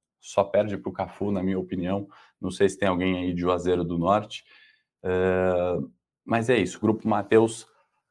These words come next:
abrindo lojas, expandindo, positivo ao meu ver ali, mas um cenário de inflação, né, de repasse de preços muito difíceis para essas empresas, né, do varejo e do atacarejo.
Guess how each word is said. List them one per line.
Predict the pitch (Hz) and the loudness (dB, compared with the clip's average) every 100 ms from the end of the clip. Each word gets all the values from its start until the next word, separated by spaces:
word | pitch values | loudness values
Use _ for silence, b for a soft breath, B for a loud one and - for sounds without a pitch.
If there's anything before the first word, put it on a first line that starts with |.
| _ _ _ _ - | _ _ _ _ 4
abrindo | 147 131 131 127 | 6 8 6 8
lojas, | 117 123 123 120 113 | 8 8 6 0 -2
expandindo, | 110 123 98 110 117 117 | -2 0 0 0 0 -2
positivo | 120 123 113 - - 110 104 | 2 2 2 -4 -2 -2 0
ao | 101 | 0
meu | 98 | 0
ver | 90 107 101 | 2 4 4
ali, | 90 120 | 2 0
mas | 123 110 107 | 0 -2 -6
um | |
cenário | 107 104 101 104 107 | -4 -4 -2 -2 -2
de | 95 | -4
inflação, | 117 117 101 - 104 95 | -4 -2 -4 -2 -4 -2
né, | 95 | -4
de | 92 98 | -6 -10
repasse | 95 104 117 196 | -4 -2 -2 -6
de | |
preços | 190 107 117 - | -6 -4 -4 -6
muito | 101 104 113 104 | -4 -4 -4 -10
difíceis | 98 - 104 107 95 92 - | -12 -4 -4 -4 -8 -10 -10
para | - 98 98 98 - | 0 2 2 -2 -6
essas | 95 95 95 92 | -8 -8 -8 -10
empresas, | 87 - 98 90 82 | -8 -2 -2 -2 -6
né, | 90 90 | -8 -8
do | 87 | -8
varejo | 87 92 107 135 127 113 | -4 -2 0 -4 -4 -6
e | |
do | 113 113 - | -4 -4 -6
atacarejo. | - 104 - 101 123 123 - | -4 -4 -2 2 6 6 2